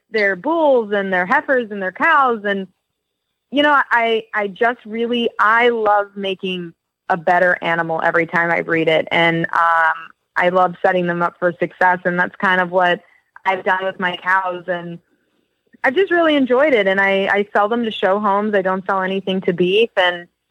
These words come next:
um, I keep the really good ones. <laughs> And, uh,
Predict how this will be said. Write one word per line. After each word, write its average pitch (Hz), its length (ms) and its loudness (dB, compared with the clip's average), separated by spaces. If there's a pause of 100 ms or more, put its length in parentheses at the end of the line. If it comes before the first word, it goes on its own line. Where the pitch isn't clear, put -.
(240)
um, 185 280 2
I 196 80 0
keep - 240 -8
the 196 100 -2
really 190 240 2
good 180 200 0
ones. 208 460 0 (200)
<laughs> - 200 -16
And, 220 280 -2
uh, 202 240 4